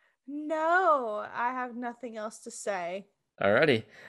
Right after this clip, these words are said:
Speaker 2: Well, this is episode three of We the Haunted. Be sure to like, subscribe, share if you want. We are available on Spotify, iTunes very soon, Google, and other,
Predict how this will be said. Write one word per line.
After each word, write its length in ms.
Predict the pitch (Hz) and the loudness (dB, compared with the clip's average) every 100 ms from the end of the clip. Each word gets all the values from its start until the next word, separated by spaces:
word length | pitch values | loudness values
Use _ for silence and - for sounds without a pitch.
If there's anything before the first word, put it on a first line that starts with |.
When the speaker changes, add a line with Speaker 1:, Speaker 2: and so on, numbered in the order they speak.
| - | 0
Speaker 2:
Well, 360 | 113 139 170 160 | 6 6 6 -4
this 300 | - 131 131 | 2 4 4
is 100 | 139 | 2
episode 480 | - 110 - 147 117 | -4 -4 0 0 0
three 400 | 120 127 156 175 | 0 2 4 2
of 460 | - 120 113 113 123 | 4 6 6 2 2
We 340 | 127 131 123 - | 6 6 4 2
the 120 | 131 | 2
Haunted. 440 | 120 123 131 160 135 | 2 0 0 -2 2
Be 100 | 131 | 4
sure 180 | 143 127 | 4 4
to 60 | |
like, 580 | 113 107 131 151 - - | 4 2 2 2 0 -12
subscribe, 880 | - 131 107 - 147 143 147 143 147 - | -8 -6 -6 2 6 8 8 4 -2 -8
share 280 | - 135 131 | 2 6 6
if 120 | 131 | 4
you 120 | 135 | 0
want. 340 | 135 143 143 - _ | 2 2 0 -6 _
We 180 | 123 131 | 0 4
are 80 | 143 | 6
available 640 | 127 135 139 139 147 143 - | 6 6 4 4 2 2 -4
on 380 | 113 107 107 101 - - - | -6 -2 -2 -2 -10 -20 -14
Spotify, 840 | - - 135 135 139 139 143 139 131 - _ _ _ _ _ - - | -10 4 6 6 4 2 4 4 2 -4 _ _ _ _ _ -20 0
iTunes 800 | 117 135 131 151 151 147 139 - | 6 6 6 2 2 0 -4 -8
very 380 | - 127 135 131 | 0 6 6 6
soon, 480 | - 135 135 139 135 _ _ _ 123 | 4 4 4 0 -4 _ _ _ 2
Google, 580 | 131 139 143 143 143 - _ _ _ _ | 6 6 6 4 2 -6 _ _ _ _
and 280 | 123 120 113 | 2 2 2
other, 540 | 104 127 131 127 123 | 4 4 6 4 0